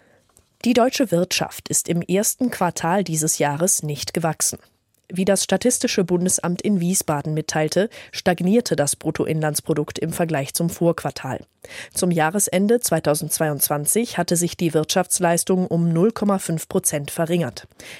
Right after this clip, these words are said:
Als Grund für die Stagnation wurden unter anderem sinkende Konsumausgaben genannt. Ökonomen hatten dagegen ein leichtes Plus erwartet. Sinkt das Bruttoinlandsprodukt zwei Ka-,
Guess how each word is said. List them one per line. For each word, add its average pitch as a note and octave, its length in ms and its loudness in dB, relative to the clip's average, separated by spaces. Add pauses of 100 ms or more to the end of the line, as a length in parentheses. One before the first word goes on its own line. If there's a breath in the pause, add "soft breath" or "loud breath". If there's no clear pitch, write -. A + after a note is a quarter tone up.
Als - 220 -2
Grund D#3+ 280 -2
für G#3 160 -2
die G3 120 0
Stagnation G3+ 800 2
wurden E3 300 2
unter - 320 -4
anderem F3+ 460 2
sinkende D#3+ 440 -2
Konsumausgaben D#3+ 920 -2
genannt. C#3 420 -8 (500 loud breath)
Ökonomen F3 600 0
hatten F#3 240 0
dagegen E3 400 -2
ein E3+ 180 -2
leichtes D3+ 400 -4
Plus F3 300 0
erwartet. - 580 -8 (420 loud breath)
Sinkt F#3+ 400 0
das D#3+ 160 0
Bruttoinlandsprodukt D#3+ 1000 -2
zwei - 340 -2
Ka-, - 200 -8